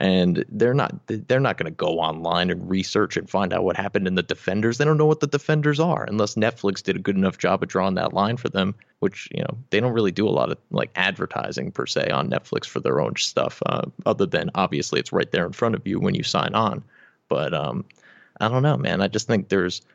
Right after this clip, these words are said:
because they couldn't get these seasons out fast enough, and frankly, they're all shooting within the same universe. They could have been filming, like, season after season right on top of one another and really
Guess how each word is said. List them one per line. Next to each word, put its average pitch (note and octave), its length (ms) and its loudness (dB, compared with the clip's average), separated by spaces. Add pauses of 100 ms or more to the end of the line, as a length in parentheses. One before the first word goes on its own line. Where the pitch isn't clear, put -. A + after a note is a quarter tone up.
(440)
because B2+ 480 2
they A2+ 100 2
couldn't G2 480 0
get - 220 -2
these F2+ 220 -4
seasons F2+ 640 0
out - 220 0
fast D#2+ 420 -2
enough, D#2 360 -4
and F2+ 220 0
frankly, A2+ 360 0
they're F2+ 180 4
all C3 100 4
shooting A2 400 -2
within F#2 300 0
the E2+ 80 0
same F#2 300 0
universe. A2+ 440 2
They A#2+ 140 0
could C3+ 200 0
have - 60 -6
been G2 160 -4 (100)
filming, B2 380 0
like, F#2+ 200 -4
season A2+ 440 2
after G2+ 240 2
season G#2+ 460 0
right G#2+ 220 4
on G#2+ 120 2
top G2+ 260 -2
of F#2+ 80 0
one F#2+ 140 0
another F#2 380 0
and F#2+ 140 -2
really G#2+ 380 0